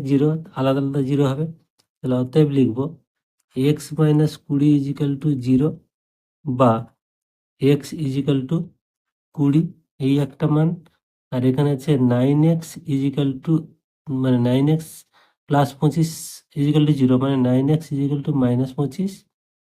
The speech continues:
বা x is equal to minus পঁচিশ by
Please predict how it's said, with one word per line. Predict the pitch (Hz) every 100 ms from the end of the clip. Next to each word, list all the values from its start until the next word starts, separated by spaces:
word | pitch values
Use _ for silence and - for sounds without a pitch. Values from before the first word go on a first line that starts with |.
| _ _ _ -
বা | 131 120 113 - 131 143
x | 143 139
is | 131
equal | 127 131 127
to | 165 160
minus | 123 120 127 165 165 _ _ _ _ _ _ -
পঁচিশ | 131 127 - 120
by | 139